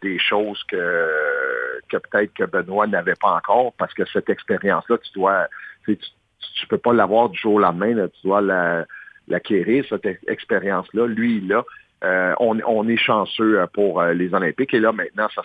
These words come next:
sera de voir, euh, quand, euh, jusqu'à quand qu'il va demeurer entraîneur. Personnellement, moi, je pense que, à moins qu'il, à moins de trouver une perle rare, un gars, euh, ça, un peu dans le style à Benoît Desrosiers,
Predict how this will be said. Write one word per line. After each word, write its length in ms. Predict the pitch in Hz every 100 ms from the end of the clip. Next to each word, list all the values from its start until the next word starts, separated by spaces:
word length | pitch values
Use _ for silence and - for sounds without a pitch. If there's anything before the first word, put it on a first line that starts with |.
| -
sera 120 | 98
de 60 | -
voir, 300 | 90 101 107 - - _ -
euh, 180 | 76 - -
quand, 260 | 123 113 104 - _ _ -
euh, 160 | 80
jusqu'à 360 | - 120 - 117
quand 220 | - 110
qu'il 100 | -
va 100 | 101
demeurer 420 | 90 95 95 92 101
entraîneur. 760 | 95 - 92 80 98 107 120 - _
Personnellement, 800 | - 151 - 139 131 127 135 170 - - - _ _
moi, 280 | 101 110 120
je 80 | 120 -
pense 280 | 117 117 -
que, 720 | 113 95 95 90 87 82 85 -
à 140 | 98 92
moins 280 | 107 117 117 - _ -
qu'il, 100 | - - _ _ _ 82
à 80 |
moins 180 | 90 110
de 60 | 113
trouver 380 | - 98 101 113
une 200 | 104 95 80
perle 420 | - 123 120 113 101
rare, 520 | 92 92 107 120 104
un 200 | 95 90
gars, 200 | 80 95 110 113 95
euh, 40 | 87
ça, 100 | -
un 80 | 117
peu 160 | 107 117
dans 140 | 107
le 160 | 98 90 - _
style 200 | 120 107
à 60 | 85
Benoît 320 | 95 98 104
Desrosiers, 760 | 101 92 92 90 82 98 120